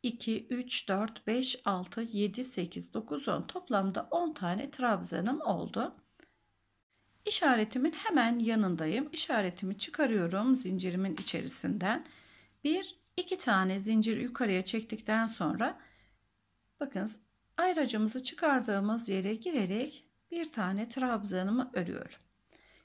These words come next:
Yanındaki zincire örüyorum. Bir sonraki, yani aşağıdaki zincirlerin hepsine birer birer trabzanlarımızı örerek işaretimizin bulunduğu noktaya kadar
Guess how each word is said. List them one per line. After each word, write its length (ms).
Yanındaki 680
zincire 580
örüyorum. 580
Bir 140
sonraki, 840
yani 300
aşağıdaki 560
zincirlerin 680
hepsine 600
birer 400
birer 340
trabzanlarımızı 920
örerek 380
işaretimizin 800
bulunduğu 440
noktaya 480
kadar 380